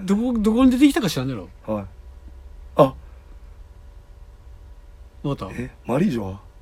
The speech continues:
Speaker 1: マリージョじゃない。
Speaker 2: ぜ-、もう今日キレねえな、俺。
Speaker 1: うん。
Speaker 2: 全部外してる。
Speaker 1: 全部外してるよ。
Speaker 2: どこに来たか。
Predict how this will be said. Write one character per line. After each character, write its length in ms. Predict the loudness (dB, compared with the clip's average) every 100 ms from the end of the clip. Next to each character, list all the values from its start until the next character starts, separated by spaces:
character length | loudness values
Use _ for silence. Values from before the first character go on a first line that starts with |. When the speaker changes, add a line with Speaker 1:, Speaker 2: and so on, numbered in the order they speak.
| -10
Speaker 1:
マ 80 | -4
リ 60 | -4
ー 20 |
ジ 60 | -4
ョ 60 | -12
じ 40 |
ゃ 40 |
な 100 | -16
い。 40 | -16 -20 -20 -20 -20 -20 -20 -20 -20 -20 -20 -16 -14
Speaker 2:
ぜ-、 220 | -8 -8
も 180 | -8 -12
う 60 | -12 -14 -12
今 140 | -8 -8
日 60 | -8
キ 140 | -4 2
レ 80 | 2
ね 160 | 2
え 40 | 0
な、 120 | -2
俺。 160 | -4 -6
Speaker 1:
う 60 |
ん。 60 | -10 -12 -10 -8 -10 -16 -18 -20 -18
Speaker 2:
全 180 | -4 -2
部 80 | 0
外 180 | -2 -4
し 80 |
て 80 | -10
る。 60 | -4
Speaker 1:
全 160 | -2
部 80 | 0
外 120 | -2
し 100 | -4
て 80 | -12
る 80 | -12
よ。 60 | -14 -18 -20 -20 -20 -20 -20 -20 -20 -20
Speaker 2:
ど 120 | -20 -16
こ 120 | -12
に 100 | -12
来 140 | -12 -18
た 80 | -20
か。 240 | -20 -20